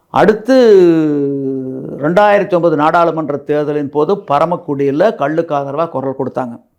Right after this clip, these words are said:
ரெண்டாயிரத்தி பதினொன்னு கோவை மாவட்டம் பொள்ளாச்சியில் நடந்த பொதுக்கூட்டத்தில் கள்ளுக்கு வைத்திருக்கக்கூடிய தடையை நீக்கி அறிவிப்போம்னு அறிவிப்பு வெளியிட்டாங்க. என்னை பார்க்க விரும்பினாங்க. ரெண்டு முன்னாள் அமைச்சர்கள்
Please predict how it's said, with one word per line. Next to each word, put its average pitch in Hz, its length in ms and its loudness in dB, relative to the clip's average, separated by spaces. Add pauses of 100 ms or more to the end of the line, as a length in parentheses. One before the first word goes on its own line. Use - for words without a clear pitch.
(560)
ரெண்டாயிரத்தி 170 560 0
பதினொன்னு 135 520 -4 (640)
கோவை 202 360 4
மாவட்டம் 170 540 -2
பொள்ளாச்சியில் 190 460 -2
நடந்த 160 280 -6
பொதுக்கூட்டத்தில் 160 920 -4 (280)
கள்ளுக்கு 214 520 2
வைத்திருக்கக்கூடிய 165 680 -4
தடையை 160 320 -2
நீக்கி 156 320 -10
அறிவிப்போம்னு 135 1080 -4 (180)
அறிவிப்பு 156 480 -2
வெளியிட்டாங்க. 139 680 -4
என்னை 135 320 -4
பார்க்க 147 280 -2
விரும்பினாங்க. 135 720 -2 (420)
ரெண்டு 147 280 0
முன்னாள் 160 320 0
அமைச்சர்கள் 139 600 -4